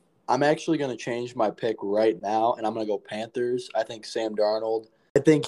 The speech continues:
him and Dak are gonna have a shootout, and I think this could be one of Sam Darnold's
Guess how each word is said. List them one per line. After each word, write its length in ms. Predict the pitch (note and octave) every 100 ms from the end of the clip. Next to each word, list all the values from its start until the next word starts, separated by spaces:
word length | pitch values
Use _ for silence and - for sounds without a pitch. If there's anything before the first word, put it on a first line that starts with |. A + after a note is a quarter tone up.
| -
him 460 | D3 D#3 E3+ G3 - _ _ - - - G#2+ _ _ -
and 260 | C3+ A#2+ A#2
Dak 580 | B2 A#2+ G#2+ G2 - - _ _ _ _ _ _ -
are 120 | A2
gonna 220 | A2 A2
have 360 | A2+ A2 G#2+ G#2+ F2
a 40 |
shootout, 680 | G2 - A#2 G#2+ F#2+ F2+ - _ _ _ _ _
and 80 | G#2+
I 100 | A2
think 260 | - C3 -
this 200 | C3 -
could 180 | - A#2+
be 100 | A#2
one 200 | A2+ A2
of 180 | G#2 -
Sam 320 | - - G#2+ G#2+
Darnold's 360 | G#2 G2+ G2